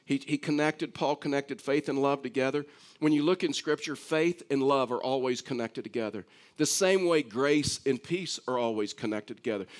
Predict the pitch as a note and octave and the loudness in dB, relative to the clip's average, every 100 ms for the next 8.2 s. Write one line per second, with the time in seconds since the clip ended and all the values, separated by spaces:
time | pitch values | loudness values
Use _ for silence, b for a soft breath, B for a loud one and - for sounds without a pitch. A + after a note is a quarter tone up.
0 | B F3 D3+ D3+ F#3+ F#3 F3+ C3 D#3+ C3+ | B -2 0 0 2 2 2 0 -2 0
1 | C#3+ C#3 B2+ B2+ A2 G#2+ A#2 C#3 - - | 0 0 -2 -2 -2 -2 -4 -4 -6 -12
2 | B B B D#3+ F#3 G#3 F3 D3+ C#3+ A2 | B B B -4 0 2 2 2 -2 -2
3 | B2+ D3+ - C#3 B2+ A#2 - C#3+ E3+ A#2+ | 0 2 0 0 0 0 -2 -4 -4 -6
4 | A#2+ - D3+ D#3 D3 A#2 - C#3 C#3 C3 | -6 -4 -2 -2 -2 -4 -4 -6 -6 -6
5 | B2 B2 A#2 F#2+ - - B B B A2 | -4 -4 -6 -10 -12 -20 B B B -10
6 | C3 G3+ A#3+ A3 D3+ C#3+ C3+ B2 A2 - | -2 -2 0 2 2 2 0 0 -4 -4
7 | D3+ D3+ F3+ D#3 A#2+ B2+ G2+ A2+ A2+ G#2+ | 2 2 2 -2 -4 -2 -2 0 0 0
8 | E3 | -2